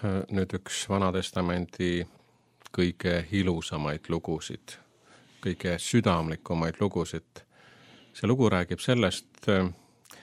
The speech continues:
kuidas Taavet suhtus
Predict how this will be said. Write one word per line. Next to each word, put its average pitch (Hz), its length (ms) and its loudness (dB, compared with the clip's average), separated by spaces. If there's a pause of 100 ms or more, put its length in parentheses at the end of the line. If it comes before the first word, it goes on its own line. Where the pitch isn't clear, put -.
(420)
kuidas 92 680 -2 (380)
Taavet 104 800 2
suhtus - 880 -2